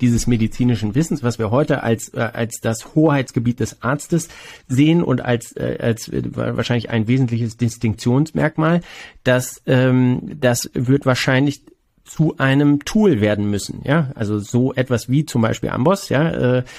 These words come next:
oder auch in, in, in den E H Rs, äh, teilweise direkt oder so, ähm, äh, da, da, äh, wird es dieses Wissen geben müssen und, äh, da weiß ich, ich kann mir das abholen, äh, oder ich, ich, es wird mir zugespielt oder wie auch immer,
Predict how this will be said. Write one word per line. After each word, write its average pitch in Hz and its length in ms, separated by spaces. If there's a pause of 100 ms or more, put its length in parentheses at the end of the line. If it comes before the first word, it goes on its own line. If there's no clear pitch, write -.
(180)
oder 110 260
auch 110 180
in, 123 140
in, 117 520
in 110 280
den 107 360
E 120 360
H - 100 (220)
Rs, - 160
äh, 120 160
teilweise 113 420
direkt 131 460
oder 127 160
so, 135 160 (560)
ähm, 127 520
äh, 131 380
da, 127 400
da, 127 380
äh, - 420
wird 143 260
es 156 140
dieses 127 320
Wissen 123 260
geben 139 300
müssen 180 320
und, 143 540
äh, 131 180
da 127 400
weiß 120 540
ich, 127 120
ich - 140
kann 131 240
mir 123 140
das 117 160
abholen, 127 600
äh, 120 360
oder 117 260
ich, - 180
ich, 117 360
es 117 280
wird 123 140
mir 117 140
zugespielt 120 500
oder 107 180
wie 107 120
auch 107 100
immer, 156 300